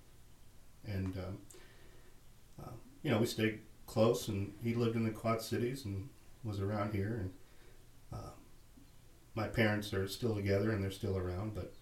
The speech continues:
uh, in two thousand and fourteen,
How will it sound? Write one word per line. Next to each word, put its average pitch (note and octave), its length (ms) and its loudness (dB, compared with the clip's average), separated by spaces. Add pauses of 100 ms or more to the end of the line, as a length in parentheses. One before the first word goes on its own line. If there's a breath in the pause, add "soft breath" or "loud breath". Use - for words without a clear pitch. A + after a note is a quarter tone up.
(840 soft breath)
uh, G2 260 -4 (720)
in G2+ 160 -4
two D3+ 180 6
thousand B2 340 8
and G2+ 100 0
fourteen, B2 720 2